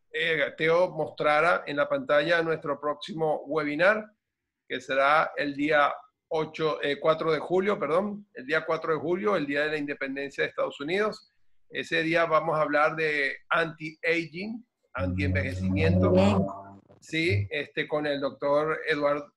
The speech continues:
Speaker 1: Ria-, Dui-, el Eduard Ruiz Castañé, de la Fundación Puigvert, este, y, eh, vamos a tener también un, un panel de expertos, eh, también a la altura,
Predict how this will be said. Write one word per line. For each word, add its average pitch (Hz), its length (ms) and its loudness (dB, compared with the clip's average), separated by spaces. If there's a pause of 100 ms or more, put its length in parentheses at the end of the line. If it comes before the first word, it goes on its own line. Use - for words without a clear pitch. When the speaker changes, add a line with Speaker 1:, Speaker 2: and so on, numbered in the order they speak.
Speaker 1:
Ria-, 151 460 0
Dui-, 156 380 -4
el 139 300 -4
Eduard 165 460 4 (160)
Ruiz 175 360 -4
Castañé, 170 800 0 (260)
de 131 100 -6
la 139 120 0
Fundación 143 680 -6 (240)
Puigvert, 151 640 -2 (460)
este, 131 680 -4
y, 180 340 -6 (500)
eh, 139 380 -6 (200)
vamos 131 200 -4
a 151 80 -8
tener 127 180 -10
también 139 240 -4
un, 147 200 -6
un 151 160 -12
panel 143 320 0
de 135 60 -8
expertos, 127 580 -6 (240)
eh, 123 380 -8
también 127 320 -6
a - 40 0
la 131 80 -2
altura, 175 540 0